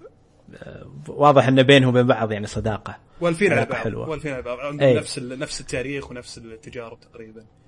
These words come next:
Speaker 2: كلهم
Speaker 1: يعني الدرج-،
Speaker 2: مدرسين.
Speaker 1: على طول قطوا على بعض من البداية، وبعدين سلموا سلام يعني حار شوية.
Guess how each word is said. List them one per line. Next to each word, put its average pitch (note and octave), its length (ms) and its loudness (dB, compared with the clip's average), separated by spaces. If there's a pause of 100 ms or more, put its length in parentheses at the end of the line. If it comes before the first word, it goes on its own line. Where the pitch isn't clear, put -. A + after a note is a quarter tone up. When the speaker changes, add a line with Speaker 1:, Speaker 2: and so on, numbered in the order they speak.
(160)
Speaker 2:
كلهم C3 220 -4
Speaker 1:
يعني C#3+ 120 4
الدرج-، D#3+ 220 8
Speaker 2:
مدرسين. C3+ 220 -4
Speaker 1:
على F#3 180 8
طول D#3+ 200 6
قطوا D3 280 8
على C3+ 140 10
بعض B2 280 6
من A2+ 60 0
البداية، B2 420 2
وبعدين A2+ 240 0
سلموا A2+ 360 -2
سلام G#2+ 300 -4
يعني G#2 240 -10
حار G2 300 -6
شوية. G#2 460 -10